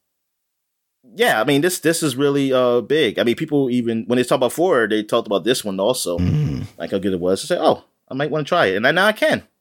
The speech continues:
Speaker 1: because it's free on Game Pass. But I'm never gonna do that 'cause I don't have no time. All right, so we got, um, Ninja Commando. First came to arcades in Japan. Now, this game,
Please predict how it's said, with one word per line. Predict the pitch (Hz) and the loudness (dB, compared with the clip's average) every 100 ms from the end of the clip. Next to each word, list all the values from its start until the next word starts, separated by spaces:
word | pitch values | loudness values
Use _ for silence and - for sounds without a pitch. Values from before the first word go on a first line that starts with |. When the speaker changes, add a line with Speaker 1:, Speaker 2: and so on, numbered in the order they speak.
| _ | _
Speaker 1:
because | - 107 110 | -6 -4 -2
it's | 113 - - _ _ _ | -6 -6 -14 _ _ _
free | - 107 131 | -6 -2 0
on | 151 | 0
Game | 185 226 | 0 0
Pass. | 95 73 - - _ _ _ _ _ _ _ _ _ _ | -2 -4 -10 -16 _ _ _ _ _ _ _ _ _ _
But | 98 104 _ _ - | -14 -14 _ _ -10
I'm | 95 | -4
never | 98 113 | -4 -2
gonna | 127 | 0
do | 190 | 2
that | 139 101 | 2 2
'cause | 87 | 0
I | 98 | -2
don't | |
have | 104 | -2
no | 120 | -2
time. | 170 110 87 _ _ _ _ _ _ _ _ _ _ | 0 -2 -4 _ _ _ _ _ _ _ _ _ _
All | 240 | 0
right, | 196 160 - | 2 0 -2
so | - - - _ _ | -6 -8 -12 _ _
we | 156 | -6
got, | 165 175 165 - _ _ _ _ _ _ | 0 0 0 -4 _ _ _ _ _ _
um, | 139 143 135 139 | 0 2 2 2
Ninja | 233 302 262 | -2 0 0
Commando. | - 180 156 151 143 156 202 - _ _ _ _ _ _ | 2 2 2 2 2 2 0 -8 _ _ _ _ _ _
First | 226 220 | -2 0
came | 226 | 2
to | 196 | 2
arcades | 202 208 185 185 180 - - | 2 2 4 4 2 -2 -6
in | 156 160 | -4 -2
Japan. | 156 185 170 131 104 85 120 | -2 0 2 2 -2 -6 -2
Now, | 139 135 - - | -2 -2 -6 -10
this | 208 | -8
game, | - 190 185 175 156 | -2 0 0 -4 -8